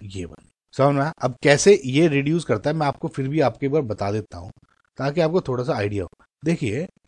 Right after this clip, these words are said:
कि जब भी आपका ये अल-, अ, कीटोन या कोई इस टाइप का कार्बोनिल कंपाउंड है, ठीक है, लिथियम एल्यूमिनियम जो हाइड्राइड है उसमें एक एक्टिव स्पीशीज जो रिड्यूस ही करती है वो हाइड्राइड आयन होती है, एच नेगेटिव। तो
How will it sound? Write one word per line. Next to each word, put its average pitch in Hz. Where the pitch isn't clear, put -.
कि 143
जब 143
भी 180
आपका 123
ये 135
अल-, 123
अ, 117
कीटोन 151
या 143
कोई 143
इस 139
टाइप 131
का 135
कार्बोनिल 131
कंपाउंड 107
है, 85
ठीक 160
है, 156
लिथियम 139
एल्यूमिनियम 151
जो 147
हाइड्राइड 127
है 101
उसमें 160
एक 156
एक्टिव 151
स्पीशीज 143
जो 131
रिड्यूस 135
ही 147
करती 113
है 117
वो 139
हाइड्राइड 120
आयन 95
होती -
है, 165
एच 110
नेगेटिव। 90
तो -